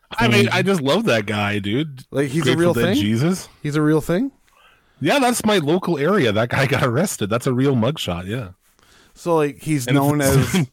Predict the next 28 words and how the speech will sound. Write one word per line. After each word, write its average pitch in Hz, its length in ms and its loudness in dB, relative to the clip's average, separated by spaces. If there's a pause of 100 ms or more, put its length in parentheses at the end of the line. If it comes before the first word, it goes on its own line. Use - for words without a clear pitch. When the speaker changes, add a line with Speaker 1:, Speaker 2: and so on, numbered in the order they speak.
Speaker 1:
<laughs> - 120 -20
Speaker 2:
the 143 80 -2
Grateful 135 380 -2
Dead 127 240 0
Jesus? 139 640 -2 (640)
Speaker 1:
No, 240 320 2
that's 202 160 2
just 202 200 0
what 160 100 2
I 131 100 2
called 135 320 0
him, 127 140 2
'cause 120 220 2
he 101 80 4
Speaker 2:
Oh. 95 40 2
Speaker 1:
just 123 180 -2
looks 123 200 -2
like 117 160 0
Jesus 131 500 0
and 113 80 -2
he's 113 180 -2
just 113 200 -6
wearing 113 140 -2
a 107 40 -4
Grateful 107 300 -4
Dead 104 260 -4
shirt. 92 300 -10 (200)
Speaker 2:
<laughs> 170 100 -4